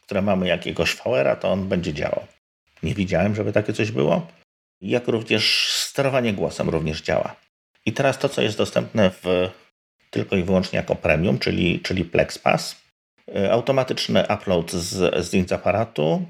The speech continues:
wcześniejszy dostęp do aplikacji, Live T V, czyli tam, gdzie jest dostępny, y, over the air,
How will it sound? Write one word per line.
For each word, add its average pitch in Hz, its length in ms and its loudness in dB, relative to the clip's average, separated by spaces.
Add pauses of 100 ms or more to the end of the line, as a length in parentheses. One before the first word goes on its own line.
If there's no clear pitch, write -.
(500)
wcześniejszy - 580 0
dostęp 90 400 0
do 95 140 4
aplikacji, - 880 0 (560)
Live 110 320 4
T 92 140 -2
V, 90 140 2
czyli 92 280 0 (580)
tam, 104 240 2
gdzie 98 240 0
jest 101 220 2
dostępny, 101 840 2 (580)
y, 87 320 0
over 104 340 2
the 98 320 0
air, 90 80 2